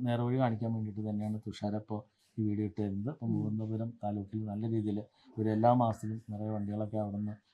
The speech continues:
Speaker 1: ആളുകളെ പറഞ്ഞ് ബോധവൽക്കരിച്ച് ക്ഷേത്രത്തിലേക്ക് കൊണ്ടുവന്നിരിക്കുകയാണ്.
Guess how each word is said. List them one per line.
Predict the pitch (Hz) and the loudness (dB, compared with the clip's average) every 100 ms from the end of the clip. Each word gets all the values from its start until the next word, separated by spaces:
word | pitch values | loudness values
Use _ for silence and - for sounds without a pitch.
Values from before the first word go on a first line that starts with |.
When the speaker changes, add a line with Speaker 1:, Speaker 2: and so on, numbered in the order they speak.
| - | 0
Speaker 1:
ആളുകളെ | 110 110 113 | 2 4 2
പറഞ്ഞ് | 113 113 107 | 2 0 -2
ബോധവൽക്കരിച്ച് | 104 104 98 107 92 135 | -2 -4 -2 -4 -2 -6
ക്ഷേത്രത്തിലേക്ക് | - 110 98 95 95 147 - | -4 -4 -4 -8 -8 -10 -8
കൊണ്ടുവന്നിരിക്കുകയാണ്. | 95 92 90 80 80 - | -8 -4 -4 -6 -8 -10